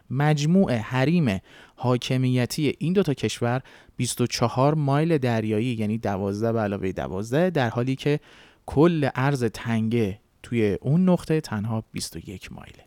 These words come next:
نتیجهٔ این محاسبه اینه که توی دریای سرزمینی ایران و عمان، توی میانهٔ تنگهٔ هرمز،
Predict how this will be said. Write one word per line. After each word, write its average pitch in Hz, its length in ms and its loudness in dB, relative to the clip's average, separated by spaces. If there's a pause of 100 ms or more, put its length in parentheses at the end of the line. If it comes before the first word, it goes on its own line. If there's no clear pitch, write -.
(180)
نتیجهٔ 208 480 4
این 226 160 4
محاسبه 139 460 4
اینه 143 200 0
که 120 120 -2
توی 139 220 0
دریای 123 340 0
سرزمینی 113 880 -2 (140)
ایران 123 340 0
و - 120 -2
عمان، 113 560 0
توی 127 220 -4
میانهٔ 127 420 0
تنگهٔ 127 440 0
هرمز، 113 540 -2